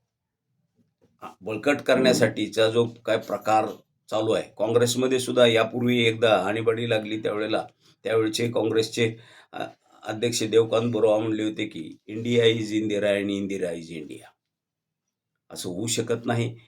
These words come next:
हे सत्याहत्तर सालच्या जनमताच्या कौलानं सिद्ध करून दाखवलं होतं. आज अशी परिस्थिती झाली की अगदी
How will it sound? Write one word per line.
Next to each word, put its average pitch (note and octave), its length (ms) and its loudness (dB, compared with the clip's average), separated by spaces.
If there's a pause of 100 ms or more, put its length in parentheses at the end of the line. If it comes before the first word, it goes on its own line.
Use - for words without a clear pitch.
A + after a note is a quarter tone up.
(140)
हे G2 80 -10
सत्याहत्तर A#2 580 -4
सालच्या G#2+ 500 0 (520)
जनमताच्या A2+ 580 -2
कौलानं G2 400 0
सिद्ध A2 320 -2
करून A#2 260 0
दाखवलं A2+ 380 -2
होतं. A2+ 320 0 (400)
आज B2 260 0
अशी B2+ 180 0
परिस्थिती A2+ 580 -6
झाली F#2+ 300 -8
की C3 500 -10 (300)
अगदी B2 580 2